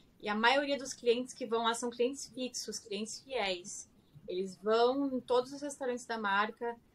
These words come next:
do grupo, né? Enfim, assim como o Uma Nota no Meraki Group, ahn, com certeza seria um bom negócio. Tem muito,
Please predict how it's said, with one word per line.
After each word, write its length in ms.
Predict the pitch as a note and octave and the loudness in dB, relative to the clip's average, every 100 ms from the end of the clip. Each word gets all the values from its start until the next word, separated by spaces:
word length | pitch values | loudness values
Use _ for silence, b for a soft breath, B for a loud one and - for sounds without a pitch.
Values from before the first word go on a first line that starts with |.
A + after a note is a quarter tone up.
| - | -12
do 80 | |
grupo, 600 | F#3+ A3 A#3+ C#4 - A3 G#3 | -2 2 2 0 -4 -14 -10
né? 300 | F3+ G3 A3+ G#3+ | -8 -10 -10 -14
Enfim, 260 | G#3+ G#3+ | -10 -10
assim 220 | G3 A3 | -8 -6
como 420 | A3+ A#3+ A3+ G#3 A3 | -4 -4 -2 -4 -8
o 140 | G3+ G3 | -12 -10
Uma 160 | G3+ | -8
Nota 360 | G3+ F#3+ G#3 A3 | -4 -4 -6 -8
no 120 | G3+ | -12
Meraki 420 | F#3 F3+ F3+ - | -10 -8 -8 -10
Group, 320 | G#3 F#3+ A#3 - _ b b b b b | -8 0 -2 -2 _ b b b b b
ahn, 800 | G3+ G3+ G3+ G3+ G3+ G3 F#3+ F#3+ _ _ _ _ _ | -2 2 2 2 0 -2 -8 -10 _ _ _ _ _
com 180 | - A#3+ | -4 -2
certeza 440 | C#4 E4 D4+ B3+ C4+ | 0 0 0 -2 -2
seria 260 | C4+ A#3+ | -2 0
um 80 | B3+ | 2
bom 160 | A#3+ A#3+ | 0 0
negócio. 640 | C4+ C4+ A3+ G3+ F#3+ - | 0 2 4 4 0 -6
Tem 140 | G#3 | -6
muito, 280 | G#3+ B3 C#4+ | -4 -4 -6